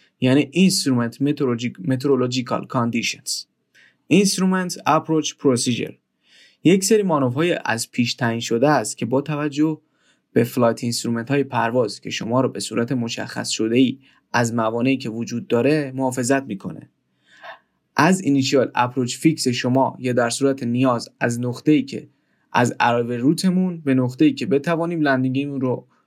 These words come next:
از اونجا به طور کامل انجام بدیم و اگه لندینگ انجام کامل نشد ما رو به نقطه‌ای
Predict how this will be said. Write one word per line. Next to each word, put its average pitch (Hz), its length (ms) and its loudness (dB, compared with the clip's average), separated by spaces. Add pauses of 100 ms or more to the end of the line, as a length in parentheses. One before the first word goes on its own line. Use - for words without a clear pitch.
(200)
از 127 220 2
اونجا 131 340 0
به 135 100 8
طور 131 240 -2
کامل 131 380 -2
انجام 127 440 0
بدیم 156 440 2
و 151 100 4
اگه 135 180 4
لندینگ 127 560 -2
انجام 131 380 -2
کامل 131 380 -2
نشد 175 340 -2
ما 156 140 0
رو 127 100 2
به 123 120 -2
نقطه‌ای 156 680 0